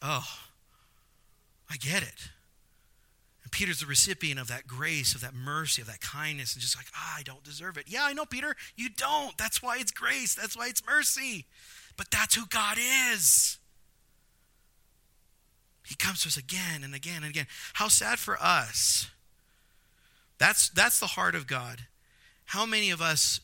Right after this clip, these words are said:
don't extend that same heart to others? Ooh,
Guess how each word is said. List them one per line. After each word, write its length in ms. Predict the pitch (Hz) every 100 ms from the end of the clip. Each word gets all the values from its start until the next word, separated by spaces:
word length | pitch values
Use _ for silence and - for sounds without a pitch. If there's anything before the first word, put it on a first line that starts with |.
| -
don't 240 | 139 156 151
extend 500 | 139 - 156 151 135
that 160 | 123
same 200 | - 131
heart 280 | 117 120 113
to 100 | - 127
others? 500 | 123 98 - - - - _ _ _ _ _ _ _ _ _ _ _ _ _ _ _ _ -
Ooh, 360 | 131 160 151